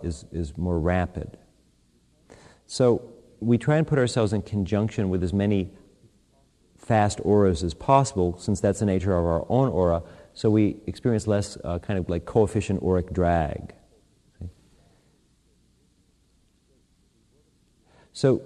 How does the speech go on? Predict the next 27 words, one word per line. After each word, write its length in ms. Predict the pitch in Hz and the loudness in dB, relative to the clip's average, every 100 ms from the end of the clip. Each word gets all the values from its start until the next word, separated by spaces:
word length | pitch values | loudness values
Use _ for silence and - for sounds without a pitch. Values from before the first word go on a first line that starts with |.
| - | -6
the 240 | 95 113 | 0 2
world 260 | 104 139 147 | 4 4 2
of 80 | - | 0
computer 280 | 120 117 | -2 0
science 520 | 110 113 107 92 - - | 0 0 0 0 -4 -8
and 160 | 92 | -2
data 180 | 101 92 | 0 0
processing 540 | 104 95 92 92 90 | -2 -4 -4 -8 -6
is 120 | 85 87 | -6 -4
a 40 | |
very 200 | 101 104 | 0 0
fast 420 | - 101 85 - | 0 -2 -2 -4
field. 340 | - 127 78 - | 0 2 2 2
Even 180 | 113 113 | 2 4
the 60 | |
way 120 | 98 90 | 4 4
it's 140 | - | 2
growing, 580 | - 113 147 104 64 55 | 0 6 6 4 0 -8
it's 100 | - | -6
probably 220 | 110 95 | 0 0
the 80 | 87 | 0
fastest 540 | - 98 95 - 87 | 0 0 0 -4 -8
growing 280 | - 92 87 | -2 -2 -2
field 320 | 82 110 92 | -2 0 0
in 100 | 87 | 0
the 60 | 82 | -2
world. 420 | 90 131 78 - | -2 -4 -4 -10